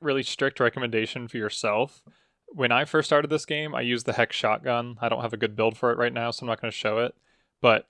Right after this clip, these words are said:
on this playthrough of the game, this is my alt account. I created a Zaw with the Exodia Contagion Arcane, and this is hard carrying me through the game. But I will put a couple videos down in the description of a YouTuber named Zeekto, I think is how you say it.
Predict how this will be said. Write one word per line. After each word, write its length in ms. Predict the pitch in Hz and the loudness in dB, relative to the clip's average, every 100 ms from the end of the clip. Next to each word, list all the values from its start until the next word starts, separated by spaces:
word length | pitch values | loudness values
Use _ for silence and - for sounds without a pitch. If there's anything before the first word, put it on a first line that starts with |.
| - | -4
on 120 | 135 | -2
this 160 | 113 117 | 0 0
playthrough 380 | - 139 135 151 | 2 2 2 0
of 60 | |
the 60 | 147 | 0
game, 280 | 151 156 151 | -4 -6 -8
this 140 | 135 | -8
is 80 | 120 | -4
my 100 | 110 | -2
alt 240 | 113 110 | -2 -2
account. 400 | 123 131 127 127 - | -2 -2 -2 -4 -6
I 220 | - 110 | -2 -2
created 420 | 104 - 117 120 117 | -2 0 2 0 -2
a 240 | 127 107 | -2 -2
Zaw 400 | 101 104 107 117 | 2 2 2 -2
with 180 | 120 - | -6 -4
the 140 | 120 | -4
Exodia 340 | 110 117 110 104 | 0 0 0 -4
Contagion 460 | 123 113 113 110 | -4 0 0 0
Arcane, 460 | 117 120 143 139 151 _ - _ - | -4 -2 -4 -6 -12 _ -20 _ -8
and 380 | 113 104 101 82 | -4 -4 -6 -6
this 160 | 117 | -6
is 240 | 113 101 - | -6 -8 -8
hard 260 | - 117 107 | 2 2 2
carrying 320 | - 113 110 | -2 -2 -2
me 100 | 110 | -6
through 160 | - 120 | -4 -4
the 80 | 107 | -4
game. 380 | 107 104 117 - _ _ _ _ _ _ - | -6 -6 -10 -16 _ _ _ _ _ _ 4
But 260 | 113 - - | 4 4 -2
I 240 | 120 120 | 2 4
will 120 | 139 | 2
put 240 | 147 - 135 | 0 2 0
a 40 | |
couple 280 | - 127 143 | 2 0 2
videos 320 | 120 120 120 | 0 0 0
down 240 | 117 107 117 | 0 0 -2
in 80 | |
the 60 | 113 | -8
description 680 | 107 - 110 - 139 139 - | -10 -4 -4 -2 -2 -2 -4
of 160 | 139 | 2
a 200 | 117 110 | 4 4
YouTuber 560 | 107 113 - 127 123 117 | 0 -4 -2 0 0 0
named 260 | 113 110 107 | -4 -4 -6
Zeekto, 640 | 110 110 - 170 190 214 - | -2 -2 0 0 0 -2 -4
I 60 | |
think 120 | 147 | -4
is 80 | 143 | -2
how 80 | 151 | -2
you 140 | 147 | -2
say 240 | 147 160 | -2 0
it. 120 | 156 | 0